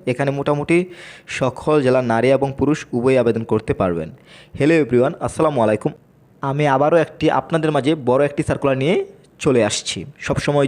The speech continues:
যদি এই ধরনের বড় বড় নিয়োগগুলো পেতে চান, আমাদের চ্যানেল থেকে বড় নিয়োগগুলো বেশি আপলোড করা হয়, তাহলে অবশ্যই আমাদের YouTube চ্যানেলটি সাবস্ক্রাইব করে রাখুন, সেই সাথে Facebook পেজটি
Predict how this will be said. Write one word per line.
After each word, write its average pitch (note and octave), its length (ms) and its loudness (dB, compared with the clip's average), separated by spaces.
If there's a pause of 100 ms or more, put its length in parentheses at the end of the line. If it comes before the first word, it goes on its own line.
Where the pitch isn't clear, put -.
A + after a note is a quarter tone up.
যদি E3 220 4 (240)
এই C3 140 2
ধরনের D3 340 2
বড় B2 180 4
বড় C#3+ 100 4 (100)
নিয়োগগুলো C3+ 340 0
পেতে B2+ 180 2
চান, E3+ 120 0 (160)
আমাদের B2+ 260 2
চ্যানেল C3+ 240 -4
থেকে C#3+ 120 -2 (120)
বড় A#2 200 4
নিয়োগগুলো C3 360 -2
বেশি B2+ 200 -2
আপলোড B2 260 -4
করা C3+ 160 2
হয়, G#3+ 140 -2 (260)
তাহলে B2 220 0
অবশ্যই C3 280 -4
আমাদের D3 180 -4
YouTube D3 200 -2
চ্যানেলটি D#3 280 -2
সাবস্ক্রাইব A#2+ 320 -2
করে A#2 200 4
রাখুন, E3+ 240 -2
সেই E3+ 120 -2
সাথে E3 180 -2
Facebook D3+ 260 0
পেজটি D3 260 -2